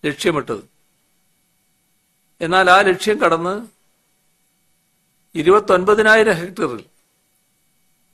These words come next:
കൃഷി ഇറക്കാൻ കഴിഞ്ഞുവെന്നാണ് വന്ന റിപ്പോർട്ട്.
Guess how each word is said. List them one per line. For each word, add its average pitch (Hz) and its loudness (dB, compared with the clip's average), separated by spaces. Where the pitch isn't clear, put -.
കൃഷി 208 -4
ഇറക്കാൻ 180 2
കഴിഞ്ഞുവെന്നാണ് 160 -2
വന്ന 160 0
റിപ്പോർട്ട്. 139 -6